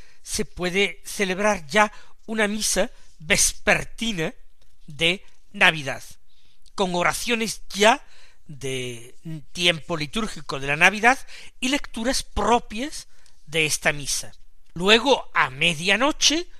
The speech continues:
de noche al menos, se celebra la misa de la vigilia. Ya es una misa de Navidad. Y mañana hay otra misa de la aurora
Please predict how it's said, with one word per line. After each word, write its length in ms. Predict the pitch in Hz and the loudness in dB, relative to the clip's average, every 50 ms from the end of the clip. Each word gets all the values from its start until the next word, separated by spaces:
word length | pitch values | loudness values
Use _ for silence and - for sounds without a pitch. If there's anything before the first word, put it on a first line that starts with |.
| - - | -8 0
de 140 | - 151 | 0 2
noche 540 | 151 180 220 269 - - - 254 285 330 339 - - | 4 6 4 4 4 4 2 2 2 2 -2 -4 -4
al 180 | - - 147 | -4 -4 -2
menos, 520 | 135 151 196 214 202 214 269 320 - - - - - - - - - - | 0 4 4 4 4 4 -2 -4 -6 -8 -12 -12 -12 -12 -10 -10 -10 -10
se 240 | - - - 196 | -8 -6 -6 -4
celebra 420 | 190 - - 165 151 151 147 165 170 | -4 -2 -2 0 0 0 2 2 2
la 140 | 170 147 135 | 4 2 2
misa 420 | 143 160 160 - - 208 202 202 - - - - - - | 0 -2 0 0 2 2 2 0 -2 -8 -12 -14 -14 -10
de 140 | - 151 160 | -4 -2 0
la 140 | 156 165 160 | 2 2 2
vigilia. 800 | - - 190 - - - - 220 220 196 160 147 127 104 - - - - - - - - - - - - | 2 0 -4 -4 -4 -2 0 0 0 0 0 -2 -2 -4 -8 -14 -16 -14 -14 -14 -12 -12 -12 -12 -10 -8
Ya 280 | 135 131 165 156 139 | -4 2 4 4 6
es 180 | 139 143 - - | 4 2 2 -2
una 140 | 190 170 147 | -2 -2 -2
misa 320 | 151 185 190 - - 208 | -2 -2 0 2 2 2
de 80 | 180 170 | 2 2
Navidad. 420 | 156 143 131 131 123 123 117 113 - - - | 2 0 -2 -2 -4 -6 -6 -8 -8 -10 -8
Y 120 | - 220 | -6 -2
mañana 500 | 202 214 208 208 226 240 254 262 277 269 - - - - - - | 0 0 2 4 6 6 6 6 4 0 0 -10 -10 -10 -10 -8
hay 200 | - - 147 151 | -4 -4 -2 -2
otra 220 | 165 - - 185 202 | -2 2 4 4 4
misa 440 | 226 285 302 - - - 147 143 - - | 4 4 2 2 4 4 2 0 -2 -2
de 140 | 151 160 | 0 4
la 80 | 156 175 | 4 4
aurora 440 | 196 196 190 226 247 240 247 269 | 4 6 6 6 6 6 4 2